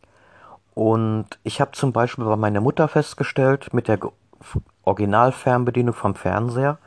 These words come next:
die sie dann irgendwie sowieso verschlammt hat,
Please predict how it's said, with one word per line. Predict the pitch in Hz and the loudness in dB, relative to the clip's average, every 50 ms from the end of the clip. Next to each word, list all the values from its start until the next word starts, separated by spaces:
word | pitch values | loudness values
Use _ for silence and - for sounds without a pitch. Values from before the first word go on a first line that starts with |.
| _ _ _ _ _ - _ _ _ _ _ _ _ _ _ _ _ _ _ | _ _ _ _ _ -20 _ _ _ _ _ _ _ _ _ _ _ _ _
die | 107 107 104 | -8 -8 -6
sie | 101 107 | -6 -4
dann | - 101 98 - | -2 -2 -2 0
irgendwie | - 101 104 - 104 - - 104 95 | -2 -2 -2 -2 -6 -6 -4 -6 -4
sowieso | 90 98 87 92 90 90 101 | -4 -4 -6 -6 -4 -4 -4
verschlammt | 107 - - 120 - - 120 120 131 - - 151 | -4 -2 -4 -4 -2 -2 -2 -2 -2 -4 -4 -4
hat, | 156 - - - - | -4 -4 -6 -18 -20